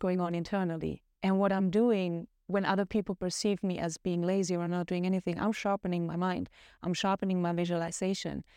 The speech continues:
and I am practicing self-talk, and I am mastering my vibration, my vibrational vortex,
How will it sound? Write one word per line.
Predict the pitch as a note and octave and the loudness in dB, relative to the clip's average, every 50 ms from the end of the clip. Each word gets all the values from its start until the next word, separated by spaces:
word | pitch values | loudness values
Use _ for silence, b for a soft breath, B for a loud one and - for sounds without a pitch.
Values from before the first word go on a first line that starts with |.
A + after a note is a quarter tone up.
| B B B B B | B B B B B
and | - F3 F3+ E3+ | -2 0 2 2
I | E3+ F3 F3 | 4 4 2
am | E3+ F3 E3+ E3+ E3+ G#3 C4+ | 2 2 0 0 -2 -4 -6
practicing | - - G3+ G3 F#3+ - - E3+ - - F3 E3+ E3+ E3+ | -4 -2 0 0 0 -2 -4 -4 -2 -2 -2 -2 -2 -2
self-talk, | - - - F3+ F3+ F3+ - - - - E3+ E3+ E3 D#3+ - - - - | -2 -2 0 0 0 -2 -4 -8 -8 -4 -2 -2 -2 -2 -6 -10 -10 -8
and | E3+ E3+ E3+ E3+ E3+ E3+ - B B B B B B B B B B _ _ _ _ _ _ _ | -4 -2 -2 0 -2 -2 -4 B B B B B B B B B B _ _ _ _ _ _ _
I | - F#3 F#3 | -2 0 0
am | F#3 F#3 F#3 F3+ F3+ F3+ F3+ | 2 0 0 2 2 2 2
mastering | F#3 F#3+ F#3+ G3+ G3+ - - - F#3 F3+ F3+ F3+ | 2 2 2 0 0 -2 -2 0 0 2 2 2
my | F3+ F3 F3+ F3 | 2 2 2 2
vibration, | F#3 F3+ F3 F3 D#3 - F3+ F#3 G3+ G3 - - C4 B3 C4+ C#4+ C#4+ C4 - _ | 2 2 2 0 0 0 2 2 2 0 0 0 2 4 6 6 4 2 0 _
my | - F#3 F#3 F3+ F3+ | 0 2 2 2 4
vibrational | F3+ F3+ F3+ E3+ F#3+ F#3+ G3+ - - G#3+ G3 F#3+ F#3 E3 | 4 2 2 2 2 2 2 2 2 2 2 2 0 0
vortex, | D#3+ F3+ F#3+ G3+ - - - A#3 C4 C#4 - - - - - - | 2 2 0 0 0 -2 0 0 0 0 -2 -8 -12 -10 -10 -12